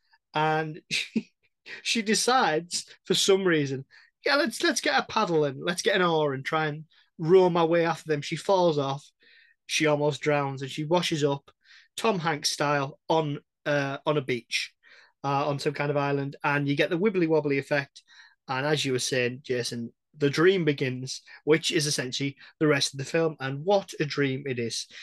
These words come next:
It's the kind of dream that if you woke up from, you'd be like, "Oh, it's a giant that. It really was." <laughs> Um,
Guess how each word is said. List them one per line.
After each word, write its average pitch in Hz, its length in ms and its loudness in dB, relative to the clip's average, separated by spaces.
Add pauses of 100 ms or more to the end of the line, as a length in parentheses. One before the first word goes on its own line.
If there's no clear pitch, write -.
It's - 100 -12
the 190 80 -2
kind 214 200 2
of 196 60 2
dream 185 240 4
that 160 100 0
if 147 120 -6
you 165 80 -4
woke 196 240 4
up - 80 -6
from, 185 140 -2
you'd 160 100 -6
be 156 80 -4
like, 143 200 -6
"Oh, - 180 -14 (680)
it's - 80 -10
a 143 60 -6
giant 127 380 -2
that. 120 200 -6 (280)
It 175 40 -8
really 156 260 2 (120)
was." 190 380 0
<laughs> - 680 -10
Um, 160 380 2